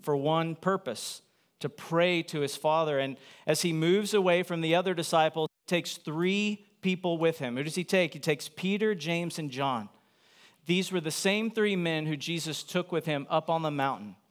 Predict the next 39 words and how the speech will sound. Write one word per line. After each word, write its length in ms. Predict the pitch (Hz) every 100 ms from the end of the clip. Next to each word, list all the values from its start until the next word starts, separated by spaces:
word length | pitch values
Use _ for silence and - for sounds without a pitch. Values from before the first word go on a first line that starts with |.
| _ _
to 80 | 151
witness 360 | 151 165 156 165
what 100 | 147
we 140 | 156
call 180 | 170 156
his 220 | 151 -
transfiguration, 1000 | - 151 156 - 160 139 131 127 127 123
when 100 | 127
he's 200 | 147 143
revealed 440 | 147 135 147 147
in 120 | 135 131
all 340 | 147 147 156 151
his 220 | 156 127
glory, 440 | - 135 131 123
when 200 | 123 120 - - -
Moses 400 | 151 160 160 170
and 80 | 160
Elijah 560 | 151 147 151 160 156 143
come 300 | 147 139 135
down, 420 | 135 135 131 135
when 160 | 135 135
God 260 | 151 165
speaks 380 | - - 180 -
from 160 | 165 147
a 60 |
cloud, 420 | - 156 156 147
where 120 | 139 135
Peter 280 | 170 165
says, 220 | 156 147 143
"Hey, 280 | 160 156 - - -
let's 160 | 160
camp 280 | - 185 156
out 220 | 170 185
up 140 | 147 151
here. 160 | 143
This 160 | 139 143
is 80 | 131
so 180 | 151
fantastic." 720 | 147 151 143 147 147 - 117